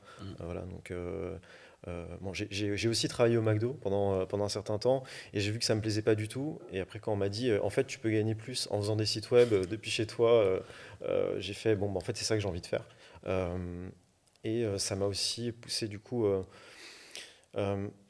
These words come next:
Speaker 2: pendant mes études de commerce, euh, j'ai fait des, des stages,
Speaker 1: Mhm.
Speaker 2: et j'ai vu f-,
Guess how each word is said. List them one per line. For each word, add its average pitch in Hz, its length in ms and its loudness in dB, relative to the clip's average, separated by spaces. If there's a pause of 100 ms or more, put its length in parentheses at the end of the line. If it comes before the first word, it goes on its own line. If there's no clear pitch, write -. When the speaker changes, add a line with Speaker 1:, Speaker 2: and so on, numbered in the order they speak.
(180)
Speaker 2:
pendant 120 220 6
mes 123 160 6
études 120 240 -4
de 117 80 0
commerce, 120 540 2
euh, 98 180 0
j'ai 87 160 -6
fait 101 120 -6
des, 92 120 -10
des 101 120 -10
stages, 120 520 4 (100)
Speaker 1:
Mhm. 101 220 -2
Speaker 2:
et - 20 -4
j'ai 98 160 -4
vu 117 80 -4
f-, - 180 -12